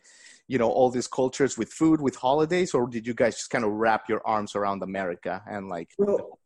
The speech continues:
Speaker 2: well, my, my, my father's father was, as you said, was English, but he was stationed on the Rock of Gibraltar. He married a, a Spanish woman of,
Speaker 1: Mm.
Speaker 2: of Moorish Spanish blood. So she was technically Spanish, uh, but she lived on the Rock of Gibraltar.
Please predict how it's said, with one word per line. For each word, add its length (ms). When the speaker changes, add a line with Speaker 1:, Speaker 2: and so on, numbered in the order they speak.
Speaker 2:
well, 160
my, 300
my, 260
my 220
father's 480
father 380
was, 180
as 200
you 60
said, 280
was 180
English, 580
but 80
he 80
was 100
stationed 320
on 80
the 80
Rock 240
of 100
Gibraltar. 420
He 120
married 360
a, 160
a 60
Spanish 580
woman 520
of, 120
Speaker 1:
Mm. 200
Speaker 2:
of 200
Moorish 420
Spanish 480
blood. 260
So 100
she 160
was 120
technically 400
Spanish, 480
uh, 140
but 160
she 100
lived 220
on 80
the 60
Rock 200
of 100
Gibraltar. 420